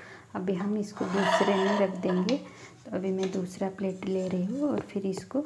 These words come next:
हम सीधा कर देंगे और अब हम इसके pieces cut कर देते हैं। छोटा pieces चाहिए उस हिसाब से आप cut कर सकते हो।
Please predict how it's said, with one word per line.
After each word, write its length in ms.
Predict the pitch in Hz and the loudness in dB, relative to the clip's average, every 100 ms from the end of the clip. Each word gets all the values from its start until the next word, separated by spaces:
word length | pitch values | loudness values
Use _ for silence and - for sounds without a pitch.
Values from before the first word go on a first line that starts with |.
| - | -4
हम 260 | - 214 277 - - - - - - | -12 -10 -10 -12 -18 -18 -20 -20 -10
सीधा 360 | - 190 190 | -2 2 2
कर 220 | 185 185 | 0 -2
देंगे 340 | 175 180 180 226 - - - - - - - - - - - - - - - - - - - - - - - - | 0 0 2 0 0 -4 -12 -16 -16 2 2 2 -4 -14 -20 -20 -20 -20 -20 -20 -20 -20 -18 -18 -20 -20 -20 -8
और 180 | 202 196 | -4 -2
अब 220 | 196 190 | -4 -4
हम 220 | 170 185 | -2 0
इसके 280 | 185 185 - | 0 -2 -6
pieces 440 | 220 208 - 190 - | -2 -4 -2 -4 -4
cut 260 | 190 185 | -6 -6
कर 180 | - 180 | -6 0
देते 340 | 185 180 - | 2 2 -2
हैं। 180 | 190 240 302 - - - - - - - | 0 0 0 -4 -16 -18 -20 -20 -12 -8
छोटा 1040 | - - - - - - - - - - | -6 -8 -12 -20 -20 -20 -20 -20 -12 -10
pieces 460 | 185 190 - 180 - | -4 -4 -4 -6 -4
चाहिए 300 | 185 185 190 | -2 0 0
उस 380 | 190 185 - - | -2 -8 -12 -8
हिसाब 320 | 180 - 180 | -8 -6 -8
से 160 | - 202 | -6 -4
आप 200 | 196 - | -4 -4
cut 160 | 180 - | -4 -4
कर 160 | - 180 | -4 -6
सकते 420 | - 180 - - | -6 -10 -10 -10
हो। 180 | 185 262 | -4 -4